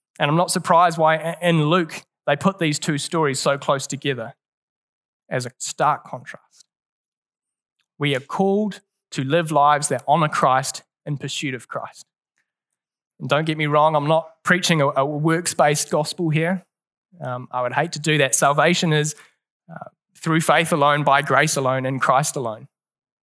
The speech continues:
However, it is a central theme throughout Scripture that Christ calls those who follow him to refuse to follow their sin or idolize this world.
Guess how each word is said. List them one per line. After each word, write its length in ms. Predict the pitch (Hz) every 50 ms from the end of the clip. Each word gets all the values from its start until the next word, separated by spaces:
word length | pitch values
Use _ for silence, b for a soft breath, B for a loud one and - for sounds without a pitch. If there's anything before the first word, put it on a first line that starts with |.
| _ _ _ _ _ _ _ _ _ _ _ _ _ _ _ _ _ _ _ _ _ _ _
However, 380 | - - 139 147 160 165 156 170
it 200 | 156 151 151 160
is 140 | 156 147 156
a 60 | 143
central 380 | - - 160 160 - - 151
theme 520 | 127 - - 147 143 143 135 131 131 135 - _ _ _ _ _ _ _ _ _ _ _
throughout 320 | - 147 139 131 123 123
Scripture 420 | - - - 151 - - - 143 127
that 140 | 131 123 -
Christ 540 | - - - 143 151 165 160 - - - - _ _ _ _
calls 260 | - 160 143 139 143
those 380 | 139 147 143 143 147 147 143 -
who 100 | 151 139
follow 320 | - - 147 143 147 143
him 320 | 143 156 147 131 123 127 - _ _ _ _ _ _ _ _ _ _ _ -
to 100 | - 151
refuse 520 | 127 123 - - - 160 165 175 185 180 -
to 100 | 185 160
follow 340 | - - 151 147 151 147
their 160 | 147 147 139 135
sin 360 | - - 139 147 139 143 139
or 220 | 123 117 110 -
idolize 580 | 120 123 135 139 135 131 127 123 123 123 - -
this 200 | 135 123 - -
world. 360 | 135 120 123 120 113 113 -